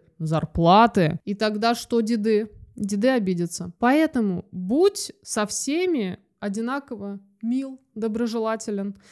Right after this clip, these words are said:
Да, бывает такая ситуация, когда тебе вот кто-то срочно нужен,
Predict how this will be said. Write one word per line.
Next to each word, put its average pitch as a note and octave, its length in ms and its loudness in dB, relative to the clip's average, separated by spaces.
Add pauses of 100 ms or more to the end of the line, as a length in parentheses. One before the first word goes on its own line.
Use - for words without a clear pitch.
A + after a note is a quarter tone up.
(100)
Да, A3 280 4
бывает B3 320 2
такая A3+ 240 -4
ситуация, D4 600 -4
когда A#3 640 -6 (220)
тебе A#3+ 260 0
вот B3 160 0
кто-то C4+ 320 0
срочно A#3+ 480 0
нужен, A3+ 500 4